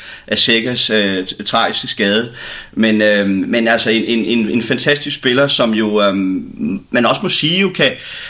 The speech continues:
kunne nok have valgt mange andre løsninger igennem hans karriere, så, øh, han havde sikkert nogle muligheder, som, eller det havde han utvivlsomt nogle muligheder, han kunne have valgt andet sted.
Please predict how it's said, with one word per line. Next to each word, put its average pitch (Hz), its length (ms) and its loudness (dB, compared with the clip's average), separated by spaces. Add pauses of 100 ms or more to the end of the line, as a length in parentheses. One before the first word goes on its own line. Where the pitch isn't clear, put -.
(240)
kunne 156 180 2
nok 147 160 4
have 160 160 0
valgt 151 240 0
mange 135 240 4
andre 147 320 0
løsninger 139 560 0
igennem 113 440 0
hans 127 220 -2
karriere, 113 540 2
så, 104 320 4
øh, 95 320 -2
han 120 160 0
havde 151 200 2
sikkert 127 260 0
nogle 110 140 2
muligheder, 151 440 2
som, 110 280 0
eller 90 160 -2
det 117 100 -4
havde 135 120 2
han 120 80 2
utvivlsomt 196 400 0
nogle 120 140 0
muligheder, 147 320 2
han 110 120 -2
kunne 104 140 0
have 101 80 2
valgt 139 180 2
andet 131 200 0
sted. 127 280 0